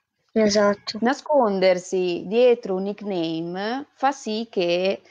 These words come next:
Speaker 2: eh, persone che non abbiano evidentemente coraggio, che abbiano grossissimi problemi a gestire, eh,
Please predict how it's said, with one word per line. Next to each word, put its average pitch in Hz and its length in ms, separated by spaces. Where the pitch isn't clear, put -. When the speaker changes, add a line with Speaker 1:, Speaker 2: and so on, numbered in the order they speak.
Speaker 2:
eh, 160 1040
persone 175 840
che 175 140
non 175 160
abbiano 202 340
evidentemente 180 880
coraggio, 180 760
che 180 140
abbiano 180 340
grossissimi 175 640
problemi 170 600
a 160 80
gestire, 160 680
eh, 160 400